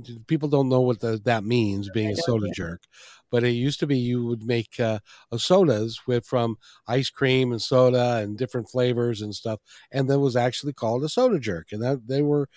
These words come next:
Speaker 1: these places that you could go to, to get these beverages. And, um, she said that her,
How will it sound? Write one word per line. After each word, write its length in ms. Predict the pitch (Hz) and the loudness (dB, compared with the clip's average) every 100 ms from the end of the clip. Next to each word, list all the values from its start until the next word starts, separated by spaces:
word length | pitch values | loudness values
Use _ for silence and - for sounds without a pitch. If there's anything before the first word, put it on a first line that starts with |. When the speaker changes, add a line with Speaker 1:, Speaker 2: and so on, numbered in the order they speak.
| - _ | -20 _
Speaker 1:
these 180 | 147 156 | -4 -2
places 420 | - 180 190 175 160 | 2 2 2 -2 -2
that 100 | 131 | 0
you 140 | 131 | 0
could 180 | 165 147 | 0 2
go 320 | 127 120 135 _ - - | 2 2 0 _ -20 -6
to, 320 | 151 147 147 | -2 0 -2
to 380 | 127 147 156 151 135 | -4 -2 -2 -4 -8
get 180 | 135 123 | -8 -4
these 320 | 143 151 139 | -2 -2 -4
beverages. 720 | 147 143 226 180 90 71 - - _ - - _ 139 | -8 -2 0 -2 -6 -10 -18 -20 _ -20 -20 _ 0
And, 400 | 139 135 127 135 | 2 2 2 2
um, 340 | 131 123 113 _ _ _ _ _ | 2 2 -2 _ _ _ _ _
she 200 | - - | -6 -2
said 220 | 175 185 170 | 2 4 6
that 120 | 151 | 4
her, 340 | 156 151 143 | 4 2 0